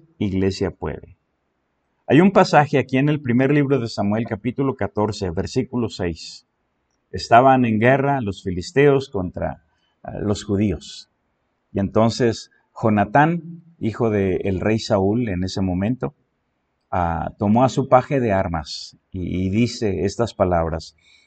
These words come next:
Dijo pues Jonatán a su paje de armas, "Ven,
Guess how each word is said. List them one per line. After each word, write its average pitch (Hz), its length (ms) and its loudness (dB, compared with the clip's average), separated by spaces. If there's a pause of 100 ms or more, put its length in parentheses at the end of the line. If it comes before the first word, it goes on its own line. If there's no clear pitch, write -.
(100)
Dijo 180 400 6
pues 175 280 4
Jonatán 135 680 4
a 107 120 0
su 117 220 -2
paje 135 300 4
de 107 140 2
armas, 85 600 -4 (600)
"Ven, 147 480 4